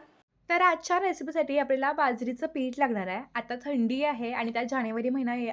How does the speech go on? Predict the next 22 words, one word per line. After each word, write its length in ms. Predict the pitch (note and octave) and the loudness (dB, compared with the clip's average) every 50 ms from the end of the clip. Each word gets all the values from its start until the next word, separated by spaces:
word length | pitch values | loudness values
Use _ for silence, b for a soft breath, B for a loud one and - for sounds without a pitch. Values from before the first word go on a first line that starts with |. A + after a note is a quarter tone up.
| - | -4
आलाय, 240 | A#3 B3 A3 F#3+ G3 A#3 b b b b b - | -4 -4 -2 -4 -4 -6 b b b b b 2
त्यामुळे 280 | C4 C4 B3 C4+ C#4 D4 | 2 4 4 4 4 4
आपल्याकडे 300 | C#4+ C#4+ C4 C4 C#4+ D4 | 4 2 0 0 0 0
सगळ्यांच्या 480 | - E4 C4 A#3 A#3+ B3 A#3+ B3 D4 | 0 -2 -2 0 0 0 0 0 0
घरी 140 | C#4+ C#4 C#4+ | 0 0 2
बाजरीचं 460 | B3+ C#4 C4 A#3 A#3 A3+ A3+ A#3 B3+ | 4 4 4 4 2 0 0 0 -2
पीठ 240 | B3 B3 B3 B3 B3 | -2 -2 -4 -2 -2
असतं. 280 | A3+ A3+ - - G3+ G3+ | -2 -2 -2 -4 -4 -4
तर 60 | A#3+ | -4
त्याच 340 | A#3 - B3+ B3 D4 D4 D4+ | -2 0 2 2 2 0 0
बाजरीच्या 420 | D4 D#4 D4 C4 C4 B3+ A#3+ D4+ | 0 2 2 2 0 -2 -2 -2
पिठाची 320 | D4+ D#4+ C4+ C4+ C4 B3+ C#4 | -2 -2 -2 -2 -2 -2 -4
आपण 200 | C#4 C4 B3+ C#4+ | -4 -2 -4 -4
भाकरी 280 | D4 C4+ C4+ - A3 B3+ | -4 -4 -4 -2 -2 2
बनवतो, 400 | B3+ C#4 A3 G3 F#3+ - F#3 G3 | 2 2 2 0 -2 -4 -6 -6
पण 200 | G3 A3 A3+ A3+ | -6 -6 -4 -2
बऱ्याच 220 | A3 A3+ A3+ A3+ A3+ | 0 0 0 0 0
जणांना 240 | B3+ B3+ B3+ C4 | -4 -4 -4 -2
भाकरी 320 | C4 B3+ B3+ B3 A#3+ A3+ B3+ | -2 -2 -4 -4 -4 -6 -6
आवडत 400 | - - B3+ A#3+ A3+ A#3 B3 B3 | -2 -2 -2 0 0 -2 -2 -2
नाही 140 | A#3+ A3 G#3+ | -4 -4 -4
किंवा 180 | - A#3+ A#3+ | -4 -4 -4